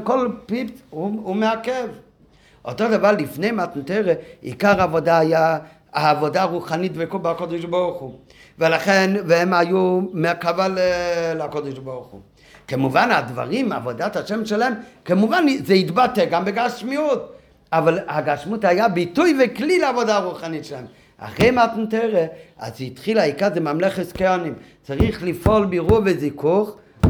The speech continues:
בעולם. כמובן, על ידי עבודת השם גם יהיה גוי קודש. וכמו שכתוב בחסידות, נהיה גוי קודש, בקדושה עוד יותר נליד אפילו ממה שהיה אצל האבות. אבל מה עיקר החידוש שהתחיל במתן תורה? זה העניין של בירור וזיכוך העולם.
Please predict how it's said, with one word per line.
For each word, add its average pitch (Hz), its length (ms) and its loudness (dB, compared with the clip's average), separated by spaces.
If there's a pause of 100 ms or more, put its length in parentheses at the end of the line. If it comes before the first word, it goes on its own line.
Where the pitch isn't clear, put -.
(120)
בעולם. 190 540 0 (320)
כמובן, 117 460 -2
על 123 120 -6
ידי 117 300 0
עבודת 160 440 0
השם 214 320 -2
גם 214 180 2
יהיה 254 120 4
גוי 254 240 4
קודש. 285 480 0 (320)
וכמו 175 380 2
שכתוב 185 400 2
בחסידות, 208 640 0
נהיה 214 220 2
גוי 196 180 2
קודש, 220 420 2 (280)
בקדושה 202 440 4
עוד 254 120 4
יותר 233 320 4
נליד 277 320 2
אפילו 240 320 0
ממה 214 340 0
שהיה 185 360 -4
אצל 165 240 -12
האבות. 127 400 -8 (340)
אבל 170 300 6 (100)
מה 285 140 4
עיקר 262 440 2
החידוש 240 560 -4
שהתחיל 196 540 -2
במתן 175 360 -4
תורה? 180 300 -4 (360)
זה 202 100 4
העניין 196 280 2
של 175 120 -10
בירור 156 380 0
וזיכוך 139 400 -14
העולם. 113 300 -20